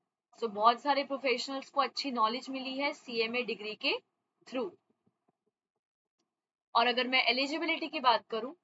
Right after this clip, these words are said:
so students basically सीएमए कर सकते हैं ट्वेल्थ class complete होने के बाद भी। अगर आपको certified सीएमए बनना है, so उसके लिए आपको graduation degree must है,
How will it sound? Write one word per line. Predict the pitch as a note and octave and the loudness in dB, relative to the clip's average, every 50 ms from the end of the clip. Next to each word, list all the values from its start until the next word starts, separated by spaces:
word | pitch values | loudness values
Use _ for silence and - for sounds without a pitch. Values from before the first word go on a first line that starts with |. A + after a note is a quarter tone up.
| _ _ _ _ _ _ _ _ - | _ _ _ _ _ _ _ _ -12
so | - C4+ | -10 -10
students | B3+ - - C#4+ C#4+ C#4+ C4+ D#4 E4 F4 E4 - - | -10 -8 -8 -6 -4 -2 0 -2 -2 -2 -6 -8 -6
basically | C4+ C4 C4 - C#4 C4+ - C#4+ C#4 C#4 C#4+ D#4+ - _ _ _ _ _ _ | -6 -6 -4 -6 -8 -6 -6 -4 -4 -4 -6 -8 -10 _ _ _ _ _ _
सीएमए | - - - D4 C#4+ D#4 D#4 D#4 E4 F4 | -18 -8 -4 0 0 0 0 0 0 0
कर | E4+ D#4+ C#4+ | 0 0 0
सकते | C4 C#4 C4+ - - B3+ B3 | 0 -2 -6 -6 -6 -4 -4
हैं | C4 C4+ D4 | -2 -2 -4
ट्वेल्थ | C#4+ - C4+ B3+ B3+ C4 C4+ - - | -4 -4 -2 -2 -2 -2 -4 -4 0
class | C#4 B3+ A#3 A#3+ A#3+ - | 2 4 4 2 2 -4
complete | - B3+ A#3+ A#3 - B3 B3+ B3+ B3 | -6 -6 -6 -6 -6 -8 -8 -6 -6
होने | B3 B3 A3+ A#3 A#3+ | -6 -4 -2 -2 -2
के | A#3 B3+ | -2 -2
बाद | A3+ G3+ F#3+ F#3+ F3+ | 0 0 0 -2 -2
भी। | F3 - F3+ F3+ - _ _ _ _ _ _ _ _ _ _ _ _ _ _ _ _ _ _ _ _ _ _ - | -6 -12 -14 -16 -16 _ _ _ _ _ _ _ _ _ _ _ _ _ _ _ _ _ _ _ _ _ _ -4
अगर | - A3 B3 | 0 6 8
आपको | B3 B3 C4 - C#4 | 8 8 6 4 -2
certified | C#4+ - C4+ A#3+ A#3+ A#3 C#4 B3+ D4+ D4 D4+ D4 | -4 -2 -2 -2 0 0 0 0 2 2 0 0
सीएमए | - - D#4+ C#4+ C#4+ D4 C#4+ | -2 -4 -4 -2 -2 -2 0
बनना | B3+ C#4 C4+ C#4 | 0 0 2 2
है, | D4 D#4+ | 2 2
so | D#4+ - | 0 -2
उसके | D#4+ D4 C#4+ - - D4 | -6 -6 -6 -6 -4 -4
लिए | C#4+ C#4+ | 2 4
आपको | D4 C4+ C4+ - D4 C#4+ | 6 6 6 4 0 -2
graduation | A#3+ C4 A3 G#3+ G#3 A#3 B3+ B3 - C#4 C4+ B3+ | 2 4 4 4 4 2 -2 -4 -4 -6 -6 -4
degree | A#3 B3+ G#3 A#3+ B3+ | -6 -6 -6 -6 -6
must | A#3+ A3 G#3+ G#3+ A3 - - C#4+ | -4 -4 -4 -4 -6 -6 -6 -4
है, | C#4 F4 | -4 -4